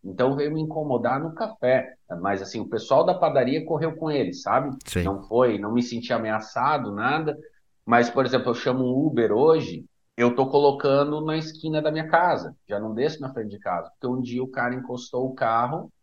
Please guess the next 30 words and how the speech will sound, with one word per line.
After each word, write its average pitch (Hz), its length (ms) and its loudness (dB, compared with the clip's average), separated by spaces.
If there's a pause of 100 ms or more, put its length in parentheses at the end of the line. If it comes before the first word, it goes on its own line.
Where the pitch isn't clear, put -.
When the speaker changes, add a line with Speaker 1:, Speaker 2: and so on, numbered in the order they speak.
(340)
Speaker 1:
e 139 460 0 (120)
queria 147 240 0
conversar 151 460 -2
comigo, 143 440 -2
falando 139 360 -2
que 135 80 -4
ele 123 140 0
era 123 160 4
o 120 60 2
le-, 123 340 0
o 113 120 -4
líder 135 360 2
do 135 100 0
movimento 123 640 -2
em 123 100 0
direita 120 440 -2
A 120 40 -8
B 117 160 -6
C. - 340 -10 (340)
Speaker 2:
Hum. 110 280 4
Speaker 1:
Ele 95 240 -4
queria 117 360 0
justificar 113 460 -2
pra 101 120 -4
mim 101 160 -8
que 101 80 -12
eles 95 160 -12
não 98 160 -8
eram 95 240 -4
antidemocráticos 92 1400 -4